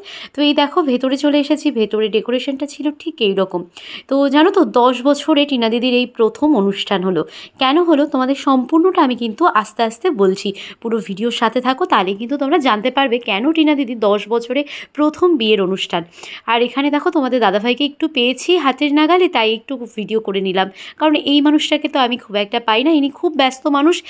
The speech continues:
ইনি আমাকে থুয়ে নিয়ে, ওনার, আহ, বন্ধু বান্ধব সবাইকে চেনে। এখানে তো আমি কাউকে চিনি না, উনি সবাইকে চেনে, সবার সাথে ঘুরে বেড়ায়। আর মাঝখানে আমি ননদদের সাথেই ঘুরে বেড়াই।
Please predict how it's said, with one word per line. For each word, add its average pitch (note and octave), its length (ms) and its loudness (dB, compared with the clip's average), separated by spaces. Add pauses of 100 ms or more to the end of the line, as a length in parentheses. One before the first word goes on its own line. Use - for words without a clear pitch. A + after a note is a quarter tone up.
(200)
ইনি D4 180 4
আমাকে C4 400 2
থুয়ে D4 280 -2
নিয়ে, C4+ 180 2
ওনার, C4+ 260 2
আহ, G3+ 180 4
বন্ধু A#3 400 -2
বান্ধব G#3+ 400 -2
সবাইকে F#3+ 520 -4
চেনে। A#3 320 -2 (280)
এখানে A#3 280 -6
তো C4 100 -2
আমি G#3 220 2
কাউকে C#4+ 320 0
চিনি D#4 240 2
না, E4+ 120 4
উনি D4 180 4
সবাইকে C#4 380 0
চেনে, B3 220 -6
সবার A3+ 240 -2
সাথে A#3 220 -8
ঘুরে A3 200 -2
বেড়ায়। A3 260 2 (300)
আর A3+ 160 0
মাঝখানে G#3+ 460 -2
আমি G3+ 280 0
ননদদের F#3+ 380 0
সাথেই A3 300 -4
ঘুরে F#3+ 220 -4
বেড়াই। E3 240 0